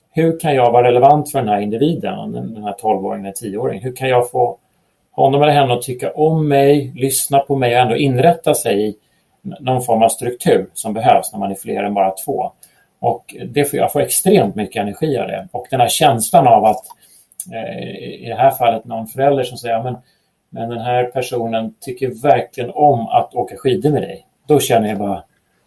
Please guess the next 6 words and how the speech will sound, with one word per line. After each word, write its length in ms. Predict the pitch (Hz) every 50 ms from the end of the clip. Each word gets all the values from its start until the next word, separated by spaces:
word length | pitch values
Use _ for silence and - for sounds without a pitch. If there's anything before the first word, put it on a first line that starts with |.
| _ _ _ - - - -
yes, 560 | 110 135 135 - - - - - - - - - -
det 80 | 101
är 40 | 92
så 360 | - - - - - - 104
tillfredsställande. 960 | 98 - - 131 123 120 - - - 151 - - - 135 117 - - - 110 117
Och 180 | 117 113 -